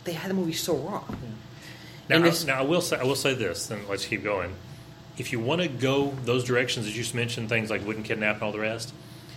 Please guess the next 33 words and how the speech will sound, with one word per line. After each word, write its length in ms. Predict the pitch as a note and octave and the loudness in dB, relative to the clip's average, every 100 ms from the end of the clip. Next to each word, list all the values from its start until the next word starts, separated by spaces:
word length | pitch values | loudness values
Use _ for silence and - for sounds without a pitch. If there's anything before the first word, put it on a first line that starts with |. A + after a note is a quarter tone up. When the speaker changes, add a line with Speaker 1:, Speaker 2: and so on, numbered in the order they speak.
| - | -14
Speaker 2:
if 120 | - | -6
you 60 | C3+ | 0
wanna 160 | F#3 E3+ | 2 2
go 220 | B2+ E3 | 4 4
there, 380 | A#2 F2+ F2 F2+ - - - - - - | 6 4 2 -2 -10 -18 -18 -18 -18 -6
but 100 | B2+ | -4
at 120 | A2+ | -2
least 300 | B2 D3 D#3+ | 2 4 4
can 100 | - | 0
cast 380 | A2+ - B2+ B2+ | -2 2 2 2
the 100 | B2+ | 2
actors 560 | A#2+ B2 - A2 G#2+ - - - | 2 0 -2 -4 -4 -8 -10 -6
and 80 | G#2+ | -2
have 200 | A#2+ A2+ | 0 2
a 40 | |
script 600 | - - C3+ A#2 A#2 - | 0 0 2 2 0 -6
that 80 | - | -4
makes 240 | G#2+ G#2+ | -2 -2
it 100 | A#2+ | -4
believable 600 | A2 G#2+ A2+ G#2+ G#2+ G#2 | -2 0 0 0 0 2
and 140 | F#2+ F2+ - | 0 -2 -4
entertaining, 540 | G#2+ F2+ C3+ B2 F2 E2+ - - - - | -2 2 4 4 0 -8 -14 -16 -18 -6
Speaker 1:
Right. 140 | C3+ A#2+ | 0 4
Speaker 2:
I'm 80 | E3 | 4
okay, 320 | D3 C3+ C3+ | 6 6 4
I'm 140 | C3+ | 4
okay 280 | - - C#3 | 2 4 4
with 160 | G#2+ F2 | 4 0
things 200 | G#2 F2 | -2 -2
like 200 | F2 - | -4 -2
that. 200 | F2+ E2 - - | -2 -4 -8 -2
Speaker 1:
Fair 120 | F3 | 0
enough. 220 | C#3 - | 0 -4